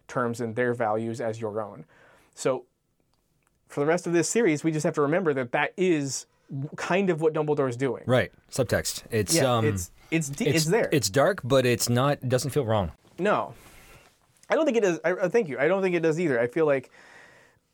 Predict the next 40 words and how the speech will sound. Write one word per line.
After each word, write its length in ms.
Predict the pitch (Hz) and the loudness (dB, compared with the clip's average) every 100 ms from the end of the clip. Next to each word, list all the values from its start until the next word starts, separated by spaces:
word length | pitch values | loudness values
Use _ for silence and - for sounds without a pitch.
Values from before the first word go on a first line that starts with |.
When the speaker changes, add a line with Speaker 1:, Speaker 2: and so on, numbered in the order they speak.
| - | -4
Speaker 1:
we're 220 | 147 175 | 0 2
s-, 140 | 170 - | 0 -2
it's 160 | 165 | -2
so 200 | - 226 | 0 0
much 320 | 220 214 180 - | 2 -2 -6 -4
easier 420 | 190 196 165 156 | -2 0 2 0
to 200 | 151 160 | 0 -2
look 220 | 147 165 | -2 -2
at 100 | 160 | -2
the 80 | 143 | -4
same 360 | - - 165 156 | -4 -2 0 0
actions 500 | 147 147 156 143 120 | 0 -2 -2 -2 -2
that 140 | 135 | -2
Voldemort's 480 | 127 143 143 131 - | 0 0 0 -2 -4
doing 320 | 139 123 127 | -4 -2 -4
and 140 | 120 117 | -6 -2
have 240 | 139 135 | -2 -2
the 100 | 135 | -4
narration 640 | 135 139 135 147 - 139 | 0 2 2 0 -2 -6
tell 240 | 127 151 143 | -4 -2 0
us 160 | 131 - | -2 -6
it's 160 | 135 | -10
evil 420 | 175 151 127 113 - - | -6 -6 -2 -2 -4 -10
without 340 | 135 131 143 147 | -6 -2 0 0
recognizing 640 | 143 151 147 131 135 131 | 0 0 0 0 -2 -4
how 160 | 139 | -4
similar 580 | 127 - 143 139 127 123 | -4 -6 -4 -2 0 0
Voldemort 480 | 120 117 117 107 95 151 | 0 -2 -4 -6 -6 -2
or, 220 | 135 127 | 0 0
or 60 | |
Dumbledore 580 | 120 143 143 120 113 113 | -2 -4 -2 -4 -6 -8
is. 60 | - | -4
Speaker 2:
Sure. 220 | 131 110 - _ _ _ - | -2 -2 -6 _ _ _ -4
Speaker 1:
Um, 420 | 139 123 117 117 - _ _ _ _ _ - | 0 0 -2 -6 -18 _ _ _ _ _ -4
I 60 | 160 | -2
mean, 200 | 170 170 | 0 -2
here's, 320 | 185 220 190 | 0 0 0
here's 220 | 175 196 | 0 2
an 80 | 175 | 2
example. 420 | 151 165 135 113 | 2 0 -2 -6